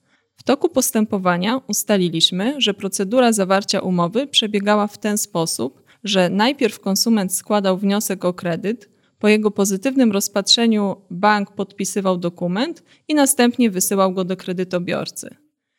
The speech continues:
Stwierdziliśmy, że we wzorcu umowy stosowane było postanowienie mówiące o tym, że datą zawarcia umowy jest dzień,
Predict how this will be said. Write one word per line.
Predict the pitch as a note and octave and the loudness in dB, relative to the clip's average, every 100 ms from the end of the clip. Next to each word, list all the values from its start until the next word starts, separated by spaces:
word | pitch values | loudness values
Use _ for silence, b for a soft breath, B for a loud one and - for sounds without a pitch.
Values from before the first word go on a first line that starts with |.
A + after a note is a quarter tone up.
| _ | _
Stwierdziliśmy, | - - C4+ C4 G#3+ F#3 F3 - G3 D4 | -12 -2 2 2 2 0 4 4 4 0
że | D#4+ D4 | 0 -2
we | B3 | 0
wzorcu | G#3+ A#3 A#3+ A#3+ - G3+ | -2 2 2 2 -4 -4
umowy | G3 F#3+ F3 E3+ G3+ C#4+ | 0 0 0 0 -4 -4
stosowane | - - A3 A3 A3 B3+ A#3+ | -4 -4 -2 -2 2 2 2
było | G#3 G3 F#3+ | 2 2 0
postanowienie | G3 G3 - F#3+ F#3+ G3+ G#3+ A3 G3 | -2 -8 -4 -2 -2 -2 0 0 0
mówiące | F#3+ G3 F#3+ F#3+ F#3 | -2 -2 -2 -2 -6
o | - E3 | -4 -6
tym, | - G#3 D4 - b _ | -6 -6 -6 -10 b _
że | G3 G3 | 0 2
datą | F3+ G#3 C4+ C#4 A3+ | 2 0 0 0 0
zawarcia | G3+ F#3+ G3 F#3+ G3 | 0 0 0 0 -4
umowy | - E3+ E3 F#3+ C4+ | -4 -2 -2 -2 0
jest | B3 G3 - - | 0 0 -2 -12
dzień, | F3 - F#3+ F3+ A3 D#4 | -14 -4 -2 0 -2 -6